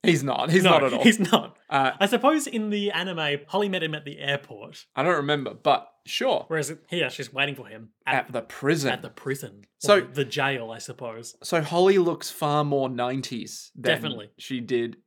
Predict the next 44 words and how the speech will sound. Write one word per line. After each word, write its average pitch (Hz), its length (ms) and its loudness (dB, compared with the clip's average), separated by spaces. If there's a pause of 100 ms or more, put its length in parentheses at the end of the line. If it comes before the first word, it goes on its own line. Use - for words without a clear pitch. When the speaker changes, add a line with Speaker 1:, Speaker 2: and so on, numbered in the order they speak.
(120)
Speaker 1:
Or, 190 160 8
like, 190 300 0
she 202 200 -2
looks 208 300 0
more 185 180 0
suited 180 520 -2
to 165 100 -2
the 135 280 -2
era, 120 360 -2 (200)
I 127 120 -6
guess, 113 320 -8
would 143 100 -4
be 147 120 0
the 131 100 0
right 127 200 4
word. 120 360 -4 (140)
Speaker 2:
She 220 140 0
looks 302 200 4
like 320 120 0
more 175 280 2
of 160 80 -2
a 151 40 -2
professional. 196 680 -4 (180)
Speaker 1:
Yeah. 160 340 6
Speaker 2:
Like, 165 300 -2
uh, 151 260 2 (440)
modern 196 320 2
anime 170 360 0
Holly 143 540 0
is 135 140 -10
very 165 240 0
much 147 240 -6
like 135 100 -10
a 127 40 -8
dedicated 131 680 -2
housekeeper 120 640 -6
mother 135 320 0
t-, 190 200 -8 (260)
type 175 260 0
to 196 80 -4
Speaker 1:
Mm. - 40 -2
Speaker 2:
me, 208 160 -2 (160)
whereas 139 520 -2 (220)
over 160 520 6